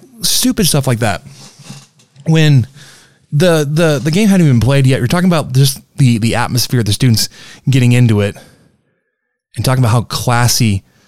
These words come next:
or not classy Texas Tech is. And then you get reporters taking shots like that. Not related to the game at all. I don't really wanna get too far into that right now, but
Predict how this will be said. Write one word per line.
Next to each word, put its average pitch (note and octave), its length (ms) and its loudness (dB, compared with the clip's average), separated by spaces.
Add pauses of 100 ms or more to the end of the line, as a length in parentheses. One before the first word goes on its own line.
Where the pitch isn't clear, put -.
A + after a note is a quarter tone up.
(240)
or G#2 80 -4
not A#2+ 260 0
classy A2+ 360 -4
Texas A#2 260 -4
Tech G#2+ 220 -4
is. F#2 260 -10 (200)
And C3 120 -2
then C#3 80 4
you D3 80 2
get C3 160 0
reporters A2+ 440 -4
taking G#2+ 240 0
shots G2 300 -4
like F2+ 160 -6
that. F2 240 -10 (680)
Not F#3 140 -2
related F3+ 180 2
to C#3+ 40 4
the B2 80 2
game A#2 160 2
at F#2+ 80 -2
all. G2+ 80 -4
I A#2+ 80 -2
don't E3 120 0
really C#3 160 2
wanna A2 180 0 (300)
get A2 180 -8 (280)
too B2 120 2
far A2 140 -2
into G#2 100 2
that G2 140 -4
right F2+ 120 -4
now, G2+ 180 -2
but F#2+ 140 -6